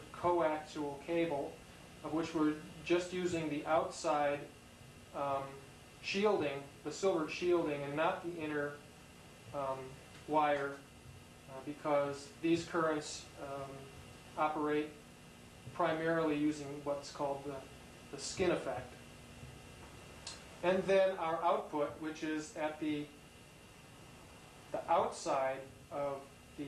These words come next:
flat spiral, our output here. And now we will run a number of experiments attaching various things to our output here,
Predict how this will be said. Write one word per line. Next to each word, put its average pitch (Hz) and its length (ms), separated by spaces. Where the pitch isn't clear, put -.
flat 135 260
spiral, 143 580
our 143 120
output 147 480
here. 143 300
And 143 100
now 151 180
we 170 80
will 160 360
run 185 220
a - 20
number 190 280
of 165 60
experiments 160 540
attaching 165 460
various 170 420
things 143 300
to 139 120
our 127 140
output 135 480
here, 139 340